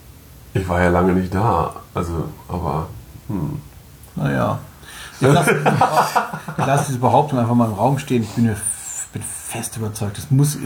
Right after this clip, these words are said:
Speaker 2: das kann nicht, die können doch nicht. Naja, gut.
Speaker 1: <laughs>
Speaker 2: Nein, aber das Grundsätzliche, dass da irgendwie längere Zeit wohl irgendwie nicht so richtig viel Geld reinkam, ähm, das scheint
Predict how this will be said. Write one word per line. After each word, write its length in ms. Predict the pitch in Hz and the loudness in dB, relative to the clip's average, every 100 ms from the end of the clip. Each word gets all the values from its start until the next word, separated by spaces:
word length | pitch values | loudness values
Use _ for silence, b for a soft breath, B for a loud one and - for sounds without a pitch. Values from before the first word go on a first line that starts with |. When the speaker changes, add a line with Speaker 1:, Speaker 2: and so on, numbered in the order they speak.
| 123 | -6
Speaker 2:
das 260 | - 101 - | -6 -8 -10
kann 220 | - 151 | -2 2
nicht, 340 | 151 123 - - B B B B B | 4 4 0 -14 B B B B B
die 60 | 123 | -4
können 280 | - 170 190 | 2 4 4
doch 160 | 123 | 4
nicht. 340 | 120 117 - 127 | 4 2 -2 0
Naja, 260 | 120 120 | 4 4
gut. 800 | 151 214 - - 285 - 302 - | 6 4 4 4 2 2 0 2
Speaker 1:
<laughs> 0 | |
Speaker 2:
Nein, 280 | 302 117 175 | 2 4 4
aber 160 | 139 147 | 4 4
das 160 | 202 | 2
Grundsätzliche, 540 | 196 165 160 151 - 147 | 0 2 0 -2 -2 0
dass 180 | 123 | 0
da 80 | 151 | 2
irgendwie 240 | 151 135 135 | 2 2 4
längere 320 | 127 127 120 | 4 4 2
Zeit 240 | - 127 - - | 0 0 -2 -6
wohl 260 | 123 127 | 0 2
irgendwie 220 | 127 123 123 | 2 2 2
nicht 140 | 127 | 2
so 80 | 135 | 0
richtig 200 | 127 123 | 0 0
viel 120 | 127 | 0
Geld 220 | 120 117 | 2 4
reinkam, 520 | 113 113 110 110 107 - - - - | 2 2 2 2 0 -6 -14 -18 -6
ähm, 280 | 107 104 101 - - B B B B B B B B - - - | -2 -2 -2 -8 -20 B B B B B B B B -20 -20 -10
das 420 | - 107 - - | -4 -4 -4 -8
scheint 480 | - - 104 101 95 | -4 -2 0 -2 -4